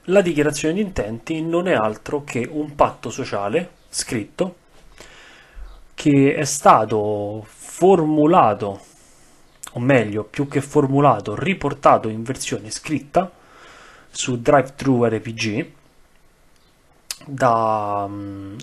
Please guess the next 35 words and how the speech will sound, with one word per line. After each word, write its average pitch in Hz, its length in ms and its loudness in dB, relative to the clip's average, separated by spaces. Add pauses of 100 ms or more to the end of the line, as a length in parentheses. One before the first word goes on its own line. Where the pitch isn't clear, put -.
(180)
Andrea 143 400 2
Lucca 160 380 2 (160)
della 123 220 -2
Locanda 120 360 0
del 113 160 -4
Drago 123 280 -2
Rosso 160 640 -2 (520)
con 143 560 2
Musta, 131 560 -4
se 117 160 -8
non 117 180 -6
ricordo 110 480 -8
male. 98 360 -12 (2000)
Questo 170 280 -4
strumento 165 500 0
fondamentalmente 135 640 -2
a 113 40 -6
cosa 123 200 -6
serve? 113 460 -6
Serve 147 320 -2
per 123 160 2
allineare 123 500 -2
il 123 160 -8
tavolo 113 480 -4
su 120 240 -8
quello 123 320 -2
che 117 140 -6
sarà 107 440 -4
l'argomento 123 760 -2
del 143 200 0
gioco, 117 540 -6
le 123 240 -2
modalità 113 480 -4
di 127 220 -6
gioco 101 500 -8